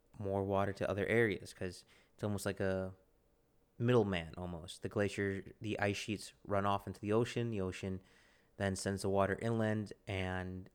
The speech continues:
it all balances out the end where both increase. So water is increasing on all fronts, which is quite scary. But one in ten people might have to, and, uh, this is the world. This is seven million people. One in ten pe-, ten people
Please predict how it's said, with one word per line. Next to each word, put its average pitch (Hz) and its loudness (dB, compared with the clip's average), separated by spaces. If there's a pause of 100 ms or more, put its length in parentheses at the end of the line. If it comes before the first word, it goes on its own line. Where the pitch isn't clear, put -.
(380)
it 107 2
all 104 4
balances 98 -2
out 92 0
the 107 -2
end 104 2
where 98 2
both 90 -4
increase. - -12 (280)
So 104 -4
water 123 8
is 117 4
increasing 104 -2
on 90 -2 (140)
all 104 6
fronts, - -10
which 98 -8
is 95 -6 (480)
quite 107 2
scary. 85 -2
But - 0 (540)
one 135 4
in 123 0
ten 107 -4
people 95 -4 (920)
might 101 -2
have 95 0
to, 87 -4 (360)
and, 113 2
uh, 120 4
this 127 0
is 127 -6
the 110 -2
world. 104 2
This - -8
is 110 -6
seven 113 2
million 104 -2
people. 107 -4
One 113 2
in 120 0
ten 110 0
pe-, 104 -2 (260)
ten 104 -4 (580)
people 87 -2